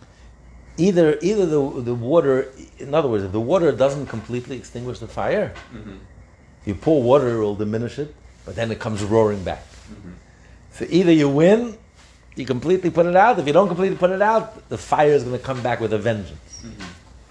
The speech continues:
Speaker 1: That's why they disagree with Rav Acha. In both cases, you can testify that he's died, he's dead, and the wife can marry. It says in the Mishnah, Rav Meir, "Ma'aseh Bechor Nafal Beit Hagalah," someone who falls into a great cistern, and three days later he, he emerges. Tani, we learn about someone, Rav Meir said, "Rav Meir, Maskin, Ma'aseh Nidin," that's a miracle.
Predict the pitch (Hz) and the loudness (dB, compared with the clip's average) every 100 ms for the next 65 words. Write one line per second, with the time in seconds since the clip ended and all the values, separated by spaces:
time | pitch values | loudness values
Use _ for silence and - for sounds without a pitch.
0 | - - - - - - - 92 98 - | -20 -20 -20 -20 -20 -20 -12 -6 -4 -2
1 | - 202 175 143 165 247 214 190 170 165 | -2 0 -2 -4 -6 -2 0 2 2 2
2 | 156 160 147 156 240 - 190 170 165 143 | 0 -2 -2 2 2 2 -6 -6 -8 -10
3 | 151 147 165 - 143 - 147 120 117 113 | -8 -6 -6 -6 -6 -4 0 0 -2 -4
4 | 113 98 117 113 104 98 101 95 95 107 | -4 -2 0 2 2 -2 -6 -6 0 0
5 | 95 92 90 95 95 - 85 65 - - | 0 -4 -4 -4 -4 -6 -8 -8 -12 -16
6 | - - - 277 156 160 175 185 190 175 | -16 -18 4 4 6 0 -2 0 0 0
7 | 180 185 180 131 208 - 175 156 175 185 | 4 4 4 0 -2 -4 -6 -6 -6 -4
8 | 175 180 180 180 180 170 180 - 170 160 | -2 0 2 0 0 -4 -4 -4 -6 -4
9 | 185 180 160 180 175 185 175 156 135 123 | -4 -2 0 0 0 -2 -2 -4 -4 -4
10 | 131 135 135 123 151 190 131 135 131 135 | -2 2 2 4 4 4 4 2 2 -2
11 | 127 127 131 135 131 117 233 202 170 180 | -2 -2 2 2 0 -2 -4 -2 -2 0
12 | 175 175 175 175 180 180 185 185 180 175 | 2 0 -2 -2 -2 -2 -4 -4 -4 -2
13 | 196 220 214 - 220 220 214 220 254 247 | -2 -2 -4 -4 -2 0 0 0 2 2
14 | 226 262 285 277 - 165 - | 2 6 8 8 6 -2 -8